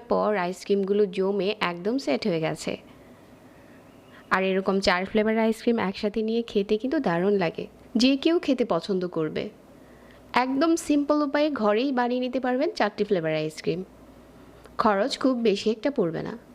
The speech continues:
চাইলে অল্প উপকরণে এভাবে করে বাসায় আইসক্রিমটা বানিয়ে দেখতে পারেন, খেতে দারুণ হয়েছিল। যাদের কাছে আমার সহজ রেসিপিগুলো ভালো লাগে, পেজ ফলো করে রাখতে ভুলবেন না প্রতিনিয়ত নতুন রেসিপি পেতে।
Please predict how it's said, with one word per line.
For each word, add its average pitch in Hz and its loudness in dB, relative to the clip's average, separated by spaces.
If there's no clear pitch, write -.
চাইলে 254 4
অল্প 220 0
উপকরণে 254 2
এভাবে 202 2
করে 226 0
বাসায় 208 0
আইসক্রিমটা 226 0
বানিয়ে 185 2
দেখতে 170 -2
পারেন, - -4
খেতে 277 2
দারুণ 208 2
হয়েছিল। 175 -4
যাদের 254 2
কাছে 277 0
আমার 269 2
সহজ 220 2
রেসিপিগুলো 247 2
ভালো 240 0
লাগে, 247 0
পেজ 202 4
ফলো 220 2
করে 233 2
রাখতে 226 0
ভুলবেন 233 2
না 294 2
প্রতিনিয়ত 208 2
নতুন 180 -2
রেসিপি 175 -2
পেতে। 175 -2